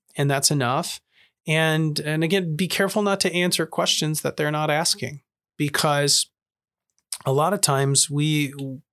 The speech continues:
we overtalk and we overshare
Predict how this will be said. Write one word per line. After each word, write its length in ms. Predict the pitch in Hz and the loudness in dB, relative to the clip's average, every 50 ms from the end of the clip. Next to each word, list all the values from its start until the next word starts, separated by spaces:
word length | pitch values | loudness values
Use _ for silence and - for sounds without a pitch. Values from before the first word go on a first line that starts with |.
| _ _ | _ _
we 240 | 147 135 160 170 170 - - | -2 0 0 0 0 0 0
overtalk 880 | 156 175 190 202 175 170 156 147 143 - - 120 113 113 120 - 139 | 0 0 0 0 0 0 -2 -2 -2 -2 -2 -2 -2 -2 -2 -2 -2
and 120 | 139 139 | -2 0
we 180 | 143 147 147 143 - _ _ - | 0 -2 -2 -4 -6 _ _ -2
overshare 1000 | 175 185 202 202 180 185 170 165 - - - - 131 127 127 127 123 131 131 | 0 2 2 0 0 -2 0 0 2 2 2 2 2 0 0 0 -2 -2 -4